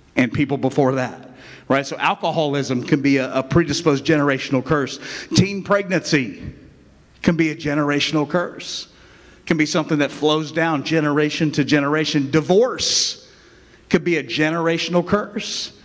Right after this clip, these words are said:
Could be something that flows down generation to generation until one person stops it, right? Uh, abuse,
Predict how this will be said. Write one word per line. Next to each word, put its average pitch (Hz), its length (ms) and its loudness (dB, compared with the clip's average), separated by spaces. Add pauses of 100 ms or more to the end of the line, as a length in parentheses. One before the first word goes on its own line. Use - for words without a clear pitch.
(420)
Could 180 120 4
be 175 100 2
something 170 340 0
that 156 140 0
flows 160 380 2
down 175 360 -2
generation 147 840 0
to 147 140 2
generation 147 640 0
until 131 300 4
one 139 240 2
person 151 360 2
stops - 520 -2
it, - 240 -2
right? 131 320 0 (340)
Uh, 143 180 2
abuse, 190 1040 -4